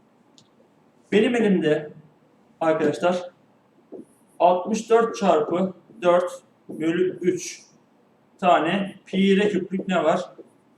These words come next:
Hacim var. Şimdi burada ise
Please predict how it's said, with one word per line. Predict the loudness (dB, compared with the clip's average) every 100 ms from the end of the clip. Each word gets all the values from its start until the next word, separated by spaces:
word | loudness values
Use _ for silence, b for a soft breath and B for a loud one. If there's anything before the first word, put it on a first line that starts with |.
| _
Hacim | -4 -2 -2
var. | -4 -8 -18 _ _ _ _ _ _ _ _ _ _ _
Şimdi | -10 -2 0 0 -4 -8 -18 _ _ _ _ _ _ _ _ -20 _
burada | 2 4 4 0
ise | 0 -2 -4